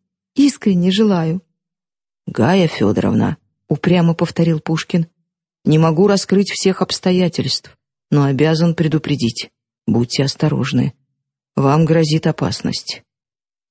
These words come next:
Гая печально улыбнулась. Какая опасность может грозить девушке, от которой исходят неприятности?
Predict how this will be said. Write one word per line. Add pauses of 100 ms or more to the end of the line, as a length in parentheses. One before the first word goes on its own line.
(400)
Гая
печально
улыбнулась. (680)
Какая
опасность
может
грозить
девушке,
от
которой (280)
исходят
неприятности?